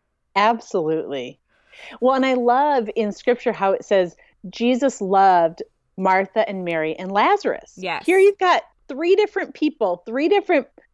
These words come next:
Speaker 1: siblings, three different personality types, and he loves them. He didn't say, "Oh, you know, I loved Martha, Mary more because she was sitting down," or, you
Speaker 2: Right.
Speaker 1: know, all those things. It's like, it,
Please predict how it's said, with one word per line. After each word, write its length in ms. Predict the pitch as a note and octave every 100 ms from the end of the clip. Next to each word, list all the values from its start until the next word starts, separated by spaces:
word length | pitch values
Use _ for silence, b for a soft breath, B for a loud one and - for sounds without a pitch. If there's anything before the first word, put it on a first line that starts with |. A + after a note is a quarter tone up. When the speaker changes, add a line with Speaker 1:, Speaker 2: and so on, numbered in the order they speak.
| _
Speaker 1:
siblings, 580 | _ _ E4 B3 A3+ F#3+
three 140 | C#4+ C#4+
different 360 | G4+ G4 -
personality 720 | - D#4 D#4+ A#3 A3+ A#3+ C4 A#3
types, 640 | - E3+ D#3+ - - _ b b b _ _ _ _ _ -
and 120 | C4
he 140 | D#4
loves 540 | C4+ B3 C#4 G4+ G4 C4
them. 320 | G3 C3+ B2+
He 120 | -
didn't 240 | D4+ E4 -
say, 260 | - C4 -
"Oh, 240 | C#4+ C#4 -
you 80 | C4
know, 80 | C4
I 80 | A#3
loved 300 | A3+ B3 A3+
Martha, 320 | A#3 A#3 A3+ -
Mary 360 | A3 A#3 A#3 G#3+
more 380 | A3 G3+ E3+
because 300 | F3 G3 A#3
she 140 | A3+ A3+
was 200 | G#3 -
sitting 280 | G#3+ G3 F#3+
down," 420 | E3+ C3 - -
or, 80 | G#3+
you 60 | G#3+
Speaker 2:
Right. 140 | G#3+
Speaker 1:
know, 360 | G3+ F#3 F#3 F#3+ _ _ _ _ _ _ _ -
all 220 | C4+ -
those 200 | C4+ B3+
things. 380 | - D4 C4+ G3
It's 160 | F#3+ -
like, 240 | G3 F#3 -
it, 220 | G#3